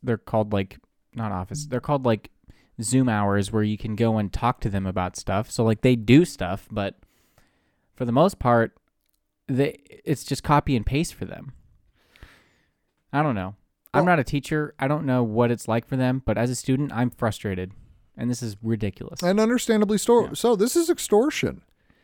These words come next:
Speaker 1: Yeah.
Speaker 2: You're, you're wanting to get your education, and you have to jump through all of these hoops. It doesn't, it doesn't help with, with covid doing what it's doing right
Speaker 1: No.
Speaker 2: now and the effect that it's had on education. But this has made it worse.
Speaker 1: Mm-hmm.
Speaker 2: And one would think that, okay,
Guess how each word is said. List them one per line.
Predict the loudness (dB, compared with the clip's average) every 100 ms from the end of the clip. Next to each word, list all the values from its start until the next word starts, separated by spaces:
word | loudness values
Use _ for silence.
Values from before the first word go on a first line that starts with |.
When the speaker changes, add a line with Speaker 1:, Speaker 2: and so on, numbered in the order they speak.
| _
Speaker 1:
Yeah. | -2 0 4
Speaker 2:
You're, | 6 6
you're | 8 6
wanting | 8 6 6 4
to | 4
get | 2 2
your | 4 4
education, | 4 2 2 2 0 -2
and | 0 2
you | 2
have | 4 2
to | -2
jump | 0 0 0
through | -2 0 2
all | 4 4 4
of |
these | 2 -2 2
hoops. | 2 2 0
It |
doesn't, | 2 2 2 -6 -10 -20 -2
it | 4
doesn't | 6 6 6
help | 6 6 6
with, | 2 0 0
with | 0 2
covid | 6 6 6 2
doing | 4 2 2
what | 2
it's | 0 -2
doing | 0 2 2
right | 0 -2
Speaker 1:
No. | 0
Speaker 2:
now | 0
and | 0
the | -2
effect | 0 -2 -2
that | -6
it's | -4
had | -2 0
on | 0
education. | -2 -6 0 0 0 -6 -12 -20 -20 _
But | -2 -2 2
this | 2 2
has | 0 0
made | 0 0
it | -2
worse. | -2 0 -2 -6 -16 _ _ _ -12
Speaker 1:
Mm-hmm. | -8 2
Speaker 2:
And | 4
one | 6 6
would | 4 0
think | -2 4 4 4 -2 -2
that, | 4 6 6 2 -4
okay, | 0 2 2